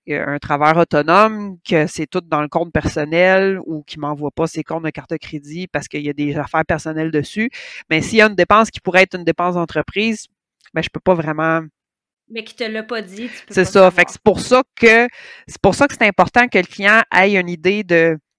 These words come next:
Speaker 1: c'est quoi ses dépenses d'entreprise. Faut qu'il ait ces connaissances-là. Euh, fait que c'est pour ça qu'avant de déléguer, c'est important de, de l'apprendre au moins puis de le faire pendant un bout de temps, là.
Speaker 2: Ouais, de connaître les bases.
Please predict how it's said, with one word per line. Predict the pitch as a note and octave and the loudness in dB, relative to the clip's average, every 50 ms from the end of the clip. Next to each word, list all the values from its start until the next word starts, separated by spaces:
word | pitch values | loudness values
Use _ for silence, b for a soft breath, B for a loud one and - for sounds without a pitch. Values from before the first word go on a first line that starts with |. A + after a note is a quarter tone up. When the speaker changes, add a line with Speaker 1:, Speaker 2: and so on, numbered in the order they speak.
| _ _ _ _ _ | _ _ _ _ _
Speaker 1:
c'est | - - F3 | -4 -4 -2
quoi | - G3 G3 F#3+ | 0 0 0 0
ses | G3+ F3+ | 0 -2
dépenses | D#3 D#3 - - D#3 D#3 D#3 D3 | -2 -2 -4 -4 -4 -6 -6 -6
d'entreprise. | D3+ C#3+ D3 - - C#3+ - - - E3+ F3+ E3+ D#3 C#3+ - - _ _ _ _ _ | -8 -10 -10 -8 -10 -10 -10 -10 -10 -10 -10 -10 -12 -16 -18 -20 _ _ _ _ _
Faut | _ - G3 F#3+ | _ -2 -2 -2
qu'il | - - G3 | 0 2 2
ait | F#3 F#3 | 2 2
ces | G3 - D#3+ - | 0 -4 -6 -6
connaissances-là. | - D#3+ D#3 D#3 D3+ - - D3+ C#3 C#3 - - - D#3+ D#3 D#3+ D#3+ D3+ - _ _ _ B B B B B B B B B _ | -4 -6 -6 -6 -10 -10 -10 -10 -10 -10 -12 -12 -10 -8 -6 -6 -8 -10 -12 _ _ _ B B B B B B B B B _
Euh, | - D3+ C#3+ C#3+ C#3 C3+ | -16 -14 -14 -14 -16 -14
fait | - - | -14 -14
que | D#3 - | -14 -8
c'est | - - | -4 -4
pour | E3+ - | -2 0
ça | - G#3 | 0 0
qu'avant | - G3+ F3 E3 F3 F#3 | 2 2 2 4 2 2
de | F#3 F3 | 2 0
déléguer, | E3 F3+ E3+ D#3 D#3 D3 D3+ F3 F3+ F#3 F#3+ F#3+ F#3 - _ _ _ _ A3 _ _ _ _ _ - | 0 0 2 0 -2 -2 -4 -4 -4 -4 -4 -6 -10 -14 _ _ _ _ _ _ _ _ _ _ -20
c'est | - - D#3+ | -16 -12 -10
important | D#3 D3 - D3+ - - - F3+ F3+ | -10 -8 -8 -8 -6 -2 0 0 0
de, | E3+ E3+ D#3 | 2 0 -2
de | D3 D3 E3+ D#3 D#3 | 2 2 4 4 4
l'apprendre | D#3+ D#3+ D#3+ - - - F#3+ G#3+ A3 G#3 | 4 2 2 2 0 -2 -4 -6 -8 -6
au | F#3+ F3+ F3 | -8 -8 -6
moins | F3 F3 F#3 G3+ G#3+ | -6 -4 -4 -4 -6
puis | - - - | -6 -6 -6
de | D#3+ | -6
le | D3+ | -6
faire | - - E3+ E3 E3 - | -4 -4 -6 -6 -6 -6
pendant | D#3+ D#3 D3 D3+ | -8 -8 -8 -6
un | D3 D3 | -8 -8
bout | C#3+ C#3 C#3+ | -10 -14 -18
de | - _ - | -20 _ -16
temps, | D3 C#3+ D3+ C#3+ C3+ | -16 -16 -16 -18 -20
là. | C#3+ C#3+ _ _ _ _ _ _ _ _ _ | -20 -20 _ _ _ _ _ _ _ _ _
Speaker 2:
Ouais, | A3 G#3+ G#3 G3+ | -10 -10 -10 -10
de | G#3 G3+ | -12 -14
connaître | G#3 - A3 G#3 A3 A3 G#3+ G#3+ A3+ | -12 -12 -12 -10 -10 -10 -12 -12 -14
les | G#3 G3 F#3+ | -16 -16 -14
bases. | F#3+ F3+ F3+ F3+ F#3 F#3 | -14 -14 -14 -14 -16 -20